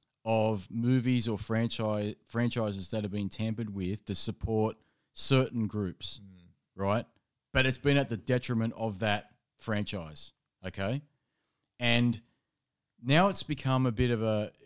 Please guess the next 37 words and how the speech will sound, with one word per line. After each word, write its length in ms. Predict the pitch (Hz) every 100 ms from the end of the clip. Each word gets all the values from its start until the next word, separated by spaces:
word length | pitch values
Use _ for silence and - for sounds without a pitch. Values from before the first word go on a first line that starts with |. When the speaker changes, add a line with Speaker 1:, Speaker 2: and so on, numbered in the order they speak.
| _
Speaker 1:
easy 340 | 135 131 117 104
thing 320 | - 120 113
for 280 | 113 107 110
every 280 | 123 123 117
movie 320 | 110 113 107
that 180 | 104 104
ever 180 | 110 104
comes 340 | - 107 92
out 180 | 110 107
that's 180 | 104 117
of 100 | 104
a 80 | 98
major 340 | 110 110 95
franchise 600 | - 107 123 - 104 98
for 100 | -
people 300 | - 117 107
to 80 | 104
go, 180 | 104 107
"Oh, 120 | 135
it's 180 | 135 -
woke," 420 | 160 160 156 - _ _ _ _ _ _ _
'cause 160 | 139 120
we, 240 | 147 147
we 220 | 139 147 143
believe 440 | 127 139 151 135
that 120 | 131
it's 140 | 104 117
a 60 |
female, 760 | - 139 139 143 139 139 110 - _
uh, 340 | 120 120 117 110 - _ _ _
agent 380 | 135 147 127 131
that's 160 | 123 127
a 40 |
double 260 | 113 123 127
oh 60 | 123
seven 320 | - 127 127
agent, 440 | 143 143 113 123